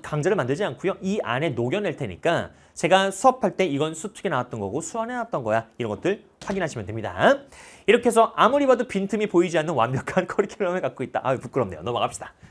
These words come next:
아무튼 이렇게 해서 세계사 공부 놓치지 말고 꼼꼼하게 보시는 게 중요합니다. 수능 당일날 어떤 문제가 어떻게 나올지 아무도 몰라요. 완벽한 대비가 되어 있을 때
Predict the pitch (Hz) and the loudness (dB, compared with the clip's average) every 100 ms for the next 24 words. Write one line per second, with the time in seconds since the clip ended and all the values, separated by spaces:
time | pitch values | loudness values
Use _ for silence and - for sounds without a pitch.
0 | - 233 254 254 - - _ - 107 90 | -2 2 8 8 6 -6 _ -12 -10 -6
1 | 87 202 - - _ - - 233 214 180 | 2 2 2 -16 _ -10 0 2 2 0
2 | 131 90 101 110 214 - - 277 269 269 | 0 -2 0 4 4 4 -2 0 0 2
3 | 214 180 190 320 320 320 320 285 220 208 | 4 6 4 4 0 0 2 4 2 0
4 | 180 175 160 127 131 107 127 117 - - | -2 -4 -4 -4 -2 -4 -2 -2 -4 -14
5 | - 320 339 247 226 226 - 165 220 208 | -2 4 4 4 4 4 6 4 4 4
6 | 196 175 165 - 190 185 - 202 294 339 | 2 2 0 2 0 2 0 4 4 6
7 | 339 233 160 120 110 127 90 - _ _ | 4 6 6 6 4 0 -2 -12 _ _
8 | _ 117 151 190 185 147 143 143 143 143 | _ 2 2 2 -2 -2 2 2 2 2
9 | 123 123 - 214 226 | 2 0 2 2 2